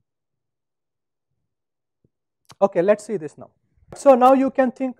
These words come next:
so Q is one parameter, this is another parameter, right? So now you can think this as a Bernoulli distribution with parameter mu hat for one Bernoulli,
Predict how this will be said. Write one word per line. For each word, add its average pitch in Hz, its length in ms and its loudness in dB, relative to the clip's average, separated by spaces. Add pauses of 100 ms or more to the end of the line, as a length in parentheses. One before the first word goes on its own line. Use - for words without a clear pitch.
so - 220 -8 (240)
Q 302 220 2
is 277 180 0
one 233 260 2 (300)
parameter, 214 520 2 (340)
this 208 140 -4
is 262 80 -2
another 208 300 2
parameter, 160 500 -4
right? 180 240 -2 (320)
So 226 140 -2
now 220 180 2
you 262 180 2
can 254 240 -2
think 262 300 -8
this 240 200 -6
as 233 240 2
a 302 180 4 (680)
Bernoulli 254 500 4
distribution 156 600 -10 (1120)
with 214 180 0
parameter 214 760 2
mu 214 220 -2
hat 311 360 2
for 240 260 4
one 277 280 2 (160)
Bernoulli, 269 400 -2